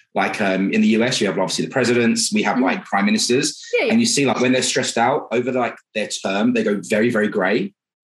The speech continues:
Speaker 2: Mm-hmm.
Speaker 1: And that's because it's, like, a high pressure job. And I just wanted to get out of that.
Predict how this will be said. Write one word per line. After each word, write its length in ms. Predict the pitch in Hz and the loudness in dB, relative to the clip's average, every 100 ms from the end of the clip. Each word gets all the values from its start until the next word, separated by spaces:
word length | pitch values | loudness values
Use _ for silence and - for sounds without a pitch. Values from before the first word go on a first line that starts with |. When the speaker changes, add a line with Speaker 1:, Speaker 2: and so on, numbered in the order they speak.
| - | -14
Speaker 2:
Mm-hmm. 320 | 208 185 277 349 - - | -12 -8 -8 -8 -10 -2
Speaker 1:
And 120 | 139 | 0
that's 120 | 165 - | 0 0
because 240 | 175 160 | 0 0
it's, 100 | 143 | 0
like, 100 | 135 | -2
a 60 | 131 | 0
high 140 | 135 | 0
pressure 240 | 131 113 | 0 -2
job. 320 | 117 135 92 - | 0 0 -2 -4
And 80 | 107 | -2
I 80 | 117 | -2
just 140 | - | -2
wanted 140 | 120 107 | -2 -2
to 60 | |
get 120 | - | -2
out 180 | 110 107 | 0 0
of 100 | 104 | 0
that. 260 | 127 156 | 0 0